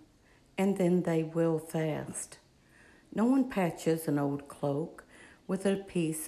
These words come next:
of unshrunken cloth, for its fullness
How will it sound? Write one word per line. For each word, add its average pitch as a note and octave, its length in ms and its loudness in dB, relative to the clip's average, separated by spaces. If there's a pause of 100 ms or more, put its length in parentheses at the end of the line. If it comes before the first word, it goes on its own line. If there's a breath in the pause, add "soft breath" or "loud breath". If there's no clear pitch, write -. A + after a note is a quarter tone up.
of D#3+ 280 0
unshrunken D#3+ 960 0
cloth, E3+ 680 -4 (1040 loud breath)
for F#3 260 2
its A#3 300 0
fullness D3+ 720 -2